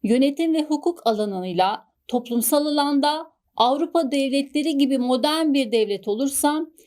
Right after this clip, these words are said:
ülkede yaşayan gayrimüslimler ayrılık fikrinden vazgeçecekler ve böylece devletin dağılması önlenmiş olacaktı bilgisi verilmiş.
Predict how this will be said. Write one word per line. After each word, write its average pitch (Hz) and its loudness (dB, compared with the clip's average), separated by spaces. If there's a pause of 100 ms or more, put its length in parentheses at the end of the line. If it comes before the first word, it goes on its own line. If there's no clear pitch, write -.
(120)
ülkede 254 2
yaşayan 294 0
gayrimüslimler 254 -2 (300)
ayrılık 254 2
fikrinden 196 0
vazgeçecekler 269 0 (340)
ve 233 0
böylece 311 0
devletin 269 0
dağılması 233 -2 (160)
önlenmiş 240 0
olacaktı 214 0
bilgisi 247 0
verilmiş. 208 -2